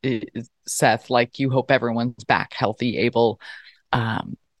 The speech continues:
to be out there to utilize that, but they've got so much shooting on this team, the spacing,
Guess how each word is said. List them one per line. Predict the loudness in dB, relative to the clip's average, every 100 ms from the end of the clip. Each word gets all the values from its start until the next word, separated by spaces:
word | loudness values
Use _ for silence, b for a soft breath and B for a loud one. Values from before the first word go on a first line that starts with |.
| 0
to | 4
be | 6
out | 6 6
there | 6 6
to | 6
utilize | 4 6 4 4
that, | 2 0 0
but | 0
they've | 2
got | 2 0
so | -2 -4
much | -4 0
shooting | 0 2 2 2
on | 0 0
this | 0
team, | 0 2 2 2
the | 0
spacing, | -2 2 2 4 2 2 2